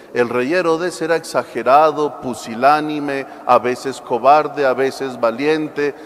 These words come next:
le gustaba escuchar la verdad, vivía una vida de mentiras, le gustaban las cosas bonitas, pero vivía con su cuñada. Él era una contradicción inmensa.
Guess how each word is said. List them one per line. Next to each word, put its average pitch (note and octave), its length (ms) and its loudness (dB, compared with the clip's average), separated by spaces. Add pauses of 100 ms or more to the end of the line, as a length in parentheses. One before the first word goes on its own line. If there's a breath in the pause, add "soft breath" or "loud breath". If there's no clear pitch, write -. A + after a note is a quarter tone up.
(320 loud breath)
le B2 120 0
gustaba C3 500 2
escuchar B2+ 440 -2
la C3+ 120 2
verdad, C3+ 600 4
vivía C3+ 400 -2
una C3+ 180 -2
vida C3+ 300 -2
de B2+ 140 -2
mentiras, C3+ 800 -2 (360 loud breath)
le C3 120 2
gustaban C3+ 600 4
las B2+ 180 0
cosas C3+ 400 -4
bonitas, C#3+ 560 -2
pero B2 280 -2
vivía C3+ 500 -2
con C3 160 -6
su B2+ 180 -10
cuñada. C#3+ 840 0
Él D#3+ 180 -2
era E3+ 220 2
una D#3+ 280 -2
contradicción C3 840 -4
inmensa. D#3 680 -4